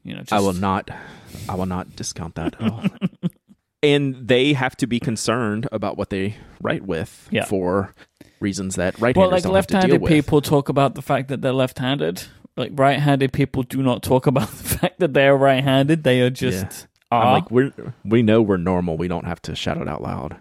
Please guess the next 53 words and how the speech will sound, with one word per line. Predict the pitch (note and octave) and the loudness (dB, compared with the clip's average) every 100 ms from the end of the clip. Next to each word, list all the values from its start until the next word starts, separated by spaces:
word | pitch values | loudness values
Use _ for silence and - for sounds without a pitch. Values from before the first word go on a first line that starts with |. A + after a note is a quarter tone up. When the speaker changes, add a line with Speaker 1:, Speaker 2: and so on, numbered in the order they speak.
| _ | _
Speaker 1:
Uh-huh. | C3 C3+ C#3 C#3 - _ _ _ _ _ - | -4 -2 0 -2 -6 _ _ _ _ _ -16
Speaker 2:
Uh-huh. | F#2+ F2+ E2 _ _ _ _ - | -12 -12 -12 _ _ _ _ -4
All | A#2+ | -2
right, | A#2 | 0
so | - | 0
this | A2+ - | -2 2
next | A#2+ C3 - | 0 0 -4
Ask | - G#2 - | -4 -4 -4
T | A2 | -6
P | G2 F#2+ F2+ | -6 -6 -4
A, | F2+ | -4
do | F#2+ B2 | -4 -4
you | - | -2
recall, | B2 - G#2 A2+ C3 | -4 0 0 2 -2
I | - | -6
don't | G2+ | -6
know, | G#2+ | -4
it's | F#2+ | -4
probably, | - A2+ | -2 -2
like, | F2 | -2
a | E2 | -6
month | D#2 E2 - | -6 -6 -4
ago, | G2 G2+ G#2+ | -2 -2 -2
I | D2+ | -6
took | F2+ G#2+ | -6 -4
a | |
picture | F#2 F#2+ - | -2 -4 -4
of | F2+ | -6
a | E2+ | -6
bunch | E2 | -8
of | E2+ | -10
mail | C#2 D2+ | -8 -6
I | D#2+ | -6
got, | E2 E2+ - | -6 -6 -6
and | F2+ | -6
one | E2 | -4
of | F#2 | -4
them | F#2+ | -4
was | D#2+ | -6
a | E2+ | -8
postcard | - F#2 - G2+ G2+ | -6 -6 -4 -4 -4
that | G#2+ | -6
someone | - F#2 F2+ | -6 -4 -6
<laughs> | |
printed | - G2 G2+ | -6 -6 -4
with | G2+ G#2 | -4 -2
hashtag | - A#2+ - - E2+ | -2 -2 -2 -4 -4
Ask | - F#2+ - | -4 -6 -4
T | - | -6
P | G2+ G2 E2+ | -6 -6 -8
A | D2+ | -8
on | F2+ G2+ | -8 -8
it. | G#2+ | -10